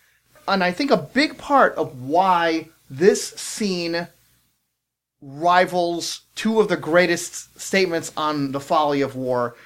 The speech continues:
which is the attack of the line in the middle point of Ulk's Quiet on the Western Front, and the incredibly long, drawn-out pan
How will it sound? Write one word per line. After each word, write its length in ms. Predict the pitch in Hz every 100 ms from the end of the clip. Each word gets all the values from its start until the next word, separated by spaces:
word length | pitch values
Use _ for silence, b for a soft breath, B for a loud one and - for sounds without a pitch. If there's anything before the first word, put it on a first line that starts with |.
| B _
which 180 | 165 196
is 120 | 156
the 100 | 160
attack 320 | 151 190 202
of 80 | 185
the 80 | 170
line 460 | 160 156 151 151 151
in 560 | 147 147 143 139 139 131
the 80 | 135
middle 540 | 143 170 170 160 143 -
point 340 | - 160 151 147
of 380 | 143 139 131 135
Ulk's 360 | 147 147 147 -
Quiet 340 | 156 143 143
on 100 | 135
the 80 | 127
Western 400 | 127 127 - 113
Front, 500 | - 131 165 240 - _ _ _ _ _ _ _ _
and 560 | 160 180 160 135 131 127 _ _ _
the 180 | - 117
incredibly 680 | 123 123 - 147 156 156 160
long, 420 | 147 139 139 143 139
drawn-out 760 | - 135 135 131 127 123 _
pan 560 | - 160 151 131 117 113